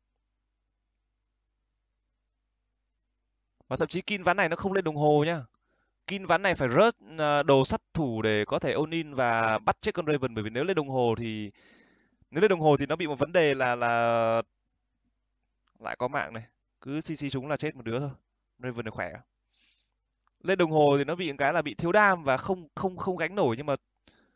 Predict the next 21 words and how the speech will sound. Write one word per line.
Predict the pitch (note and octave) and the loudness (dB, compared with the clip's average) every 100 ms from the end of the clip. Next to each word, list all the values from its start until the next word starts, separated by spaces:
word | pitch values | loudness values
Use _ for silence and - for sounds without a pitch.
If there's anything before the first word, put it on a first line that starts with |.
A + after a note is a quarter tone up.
| _ _ _ _ _ _ | _ _ _ _ _ _
kể | B2+ | -2
cả | C3 | 0
như | C3 | 2
vậy | E3 D3+ | 0 -2
tôi | F3+ | -2
nghĩ | |
là | G3 | -4
Kin | F3+ D#3 | -4 -4
vẫn | D#3 | -4
nên | F#3+ | -4
lên | E3+ | -4
đồng | D3 | -6
hồ, | B2+ A#2+ A2+ | -4 -2 -4
một | |
cái | A#2 | -6
đồng | C#3 | -8
hồ | B2+ | -8
nhỏ | A2+ G#2+ G2 G2 | -4 -4 -4 -6
để | G2+ | -8
mà | G2+ A2 G#2+ | -6 -4 -4
gánh, | G#2+ B2 D#3 F3+ G#3 | -6 -10 -14 -20 -20